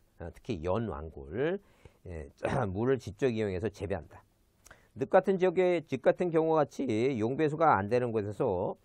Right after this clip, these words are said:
연한 거를 재배한다 얘기 나오죠? 어, 재배한다고 표현하는데 원래 시험 문제일 때 재배라는 단어가, 자생한다는 단어가 그게 중요한 게 아니라 핵심 포인트는 배수가 되느냐 안 되느냐,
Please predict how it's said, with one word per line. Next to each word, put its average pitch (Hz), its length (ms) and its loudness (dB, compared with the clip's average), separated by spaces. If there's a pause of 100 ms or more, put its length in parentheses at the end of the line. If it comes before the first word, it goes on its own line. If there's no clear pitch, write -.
(400)
연한 131 360 0
거를 139 220 -2
재배한다 101 960 2
얘기 90 180 -6
나오죠? 87 420 -4 (140)
어, 78 260 -8
재배한다고 107 560 0
표현하는데 95 400 -4
원래 107 540 -2 (460)
시험 156 260 -2
문제일 110 260 -4
때 104 520 -2 (500)
재배라는 127 600 -2
단어가, 90 600 -6
자생한다는 107 680 -6
단어가 80 320 -8
그게 101 220 -10
중요한 90 300 -10
게 113 80 -4
아니라 113 300 -6 (640)
핵심 196 260 -6
포인트는 147 560 -4 (360)
배수가 117 520 -2
되느냐 113 340 -2
안 117 100 -2
되느냐, 95 760 -4